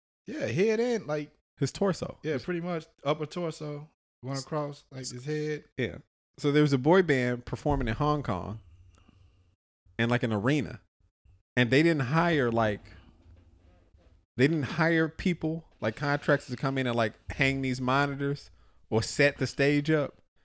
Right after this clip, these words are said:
Speaker 2: The people who own the venue, like, "We gonna do it ourselves." So they hung these monitors,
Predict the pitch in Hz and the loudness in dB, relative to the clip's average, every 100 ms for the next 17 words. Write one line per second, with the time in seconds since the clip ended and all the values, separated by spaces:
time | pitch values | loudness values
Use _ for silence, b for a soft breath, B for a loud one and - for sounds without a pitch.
0 | _ _ _ _ 110 165 170 151 143 139 | _ _ _ _ 0 2 2 2 0 0
1 | 135 123 156 131 117 131 131 123 123 110 | 0 0 2 2 2 0 -2 0 2 2
2 | 107 - 123 - - _ _ _ _ _ | 0 -2 -2 -4 -14 _ _ _ _ _
3 | _ _ _ _ _ _ - 123 127 131 | _ _ _ _ _ _ -2 2 4 4
4 | 151 170 156 147 139 131 143 156 131 107 | 4 4 4 2 2 2 2 2 0 -4
5 | 104 110 - | -6 -8 -16